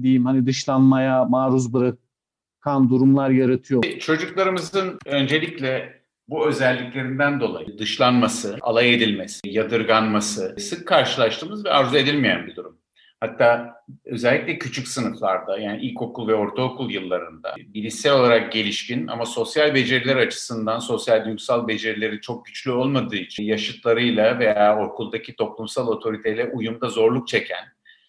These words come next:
Speaker 2: bu zorluğu kolaylaştırıcı yetişkinlerden de yardım almayan çok çocuk var. Ve bu çocuklar daha büyük sınıflara hırpalanmış, incinmiş olarak varıyorlar. Nedenle bu aslında genelde, e, eğitim sistemi içerisinde zorbalığa, dışlamaya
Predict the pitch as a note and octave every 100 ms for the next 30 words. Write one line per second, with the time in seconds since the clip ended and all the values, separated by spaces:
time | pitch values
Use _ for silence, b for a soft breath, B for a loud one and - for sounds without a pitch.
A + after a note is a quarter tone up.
0 | b _ _ G#2+ C3+ C3 C3 C#3 C#3 C#3+
1 | C3 B2+ B2+ C3 B2 - B2+ B2+ B2 C#3+
2 | C#3+ - A#2+ A#2 - - B2 B2+ B2+ C3+
3 | B2+ A#2+ B2 C3 D3 B2+ A2+ C3+ C3 B2
4 | - G#2+ - _ - - _ _ _ _
5 | B B _ A#2+ C3 D#3+ D3+ C#3 D3 C#3+
6 | - A#2+ B2+ C#3 B2+ C#3 - C3+ A#2 A#2+
7 | A#2 D#3 C#3+ B2 B2+ B2+ C3 C3+ - -
8 | - _ - A#2 A2 B2+ C#3 C#3+ G#2 F2+
9 | E2+ - F#2 - - _ _ _ _ _
10 | b b _ A#2 C3 C3+ C3+ C3+ - -
11 | _ - G#2 C3 C#3+ - - A2+ G#2+ C3
12 | D3 D3 A#2 A#2 A#2 A#2 A#2 C3 C3 B2+
13 | A#2+ A#2 A2+ B2+ A2+ A2 B2+ - A#2+ C#3
14 | C3 B2 - A#2 A2 - A2 C3+ B2+ A#2
15 | A#2 G#2+ A2+ G#2+ G#2+ G#2+ A#2 - B2+ A#2
16 | A2 G2+ G#2+ -